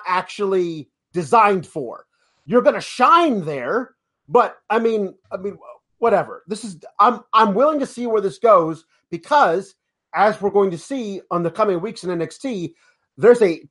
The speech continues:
parallel story with Aleister Black and Ricochet being in the Dusty Classic, kicking all kinds of ass. So I like,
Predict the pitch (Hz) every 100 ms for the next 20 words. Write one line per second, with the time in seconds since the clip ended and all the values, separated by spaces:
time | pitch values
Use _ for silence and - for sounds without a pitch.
0 | - 190 269 311 262 208 175 156 - 196
1 | 151 123 175 208 180 - 220 220 214 -
2 | 190 202 202 - 165 220 214 185 170 170
3 | 160 202 185 175 170 143 214 - - -
4 | 226 196 139 - _ _ _ _ - 247
5 | 220 226 254 208 180 156 - 151 147 180
6 | - _ _ _ _ - 220 208 - -
7 | _ _ 170 185 175 240